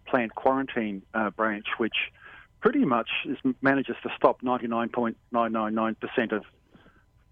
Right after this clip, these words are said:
fire ants getting onto Oahu, and our job is to kind of mop up the ones that do escape that, that dragnet, if you like.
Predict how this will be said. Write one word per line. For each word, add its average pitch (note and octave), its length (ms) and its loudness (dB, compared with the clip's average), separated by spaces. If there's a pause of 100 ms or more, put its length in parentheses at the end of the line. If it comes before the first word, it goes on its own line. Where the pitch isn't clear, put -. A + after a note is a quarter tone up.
(380)
fire B2 200 4
ants A2+ 220 -6
getting B2+ 400 0
onto B2+ 420 2
Oahu, G#2+ 600 0
and A2 260 -2 (300)
our B2+ 120 2
job A2 280 -2
is G#2+ 80 -6 (120)
to G#2+ 220 -2 (100)
kind G#2+ 200 -2
of G2 100 -4 (840)
mop B2 280 0
up A2+ 220 0
the A#2+ 100 -4
ones A2+ 240 -2 (120)
that A2 140 -6 (320)
do A#2+ 140 2
escape A2+ 440 0
that, G2+ 180 -4 (240)
that G#2 180 -4 (340)
dragnet, G#2+ 400 0
if - 180 -8
you A2 80 0
like. G#2+ 260 0